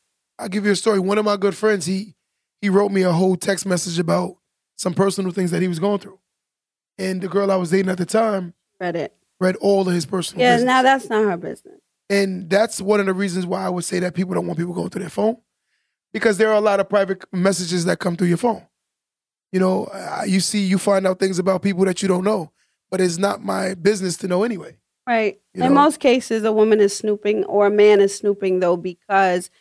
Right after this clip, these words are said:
Speaker 2: they feel like you're dealing with another person.
Speaker 1: I agree.
Speaker 2: O-, outside of them, you have interest in someone else, you're entertaining another woman, and then you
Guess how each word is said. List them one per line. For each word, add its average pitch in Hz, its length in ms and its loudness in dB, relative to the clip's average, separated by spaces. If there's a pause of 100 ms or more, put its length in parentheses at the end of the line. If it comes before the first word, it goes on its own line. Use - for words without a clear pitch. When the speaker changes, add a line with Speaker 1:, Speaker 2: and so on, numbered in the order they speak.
(200)
Speaker 2:
they 220 140 0
feel 214 280 -4
like 190 240 0
you're 190 140 0
dealing 185 300 0
with 175 140 0
another 175 440 0
person. - 480 -10 (540)
Speaker 1:
I 285 140 -6
agree. 180 180 -2
Speaker 2:
O-, 165 180 4
outside 196 500 2
of 175 100 -4
them, 180 200 2
you 185 100 4
have 185 180 -2
interest 196 460 -2
in 185 100 -12
someone 190 320 -4
else, 269 320 0 (340)
you're 208 140 -2 (100)
entertaining 277 680 2
another 277 300 2
woman, 277 560 -2
and 196 420 -2 (200)
then 214 160 -20
you 214 80 -20